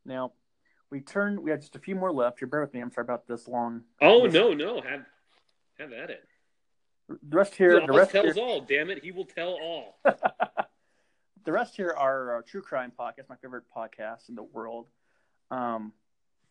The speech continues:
Speaker 1: this one here is number one on iTunes for comedy. It's actually comedy, comedy podcast, actually, but it's murder as well. But it's called My Favorite Murder,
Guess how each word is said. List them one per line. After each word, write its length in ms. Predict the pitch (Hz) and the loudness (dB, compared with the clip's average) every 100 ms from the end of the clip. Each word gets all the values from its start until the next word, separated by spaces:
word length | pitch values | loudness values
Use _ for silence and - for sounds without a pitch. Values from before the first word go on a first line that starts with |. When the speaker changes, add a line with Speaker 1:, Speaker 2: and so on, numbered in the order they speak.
| _ _ | _ _
Speaker 1:
this 120 | 165 | -10
one 120 | 170 147 | -8 -4
here 220 | 143 147 | -2 -2
is 120 | 143 | -4
number 160 | 151 135 | -4 -2
one 240 | 131 123 | -2 -2
on 60 | 120 | -8
iTunes 340 | 120 131 123 120 | -10 -10 -10 -10
for 180 | 120 113 | -12 -10
comedy. 520 | - 127 127 127 135 _ _ _ _ _ _ - | -6 -4 -4 -6 -8 _ _ _ _ _ _ -20
It's 140 | - | -8
actually 200 | 127 131 | -8 -6
comedy, 260 | 131 123 120 | -6 -6 -8
comedy 280 | - 135 120 | -8 -6 -6
podcast, 360 | - 123 120 - | -6 -8 -10 -12
actually, 240 | 117 - | -12 -10
but 140 | 117 120 | -10 -10
it's 180 | 117 - | -12 -8
murder 360 | 131 117 120 _ _ - | -6 -6 -10 _ _ -16
as 80 | 123 | -6
well. 220 | 117 123 | -4 0
But 280 | 123 123 - _ - _ _ | 2 2 -2 _ -20 _ _
it's 140 | - 143 | -12 -4
called 400 | - 139 131 123 _ _ _ _ _ - | 6 8 8 4 _ _ _ _ _ -2
My 520 | 127 135 160 190 202 - _ _ - | 2 4 2 -2 -8 -14 _ _ -8
Favorite 260 | 147 160 | -2 -2
Murder, 440 | 147 156 127 113 | -2 -4 -4 -10